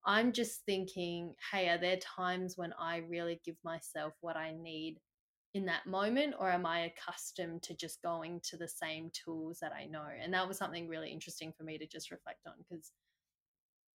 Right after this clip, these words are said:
I guess, um, a lot of us would have kind of this same toolbox, right? Where it might be, let's say,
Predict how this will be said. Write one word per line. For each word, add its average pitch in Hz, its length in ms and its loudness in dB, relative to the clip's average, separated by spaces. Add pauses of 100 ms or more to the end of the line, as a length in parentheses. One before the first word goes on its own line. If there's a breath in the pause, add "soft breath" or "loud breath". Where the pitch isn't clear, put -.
(400)
I 196 120 6
guess, 180 520 2 (220)
um, 165 560 -4 (640)
a 202 100 4
lot 185 220 6
of 190 140 4
us 160 280 0
would 170 140 -2
have 160 440 0 (300)
kind 175 160 2
of 160 160 -4
this 175 180 -2
same 160 420 -2
toolbox, - 720 -4
right? 147 280 -4
Where 170 180 0
it 170 80 -6
might 175 340 0
be, 156 280 -2
let's 160 320 -6
say, 156 480 -4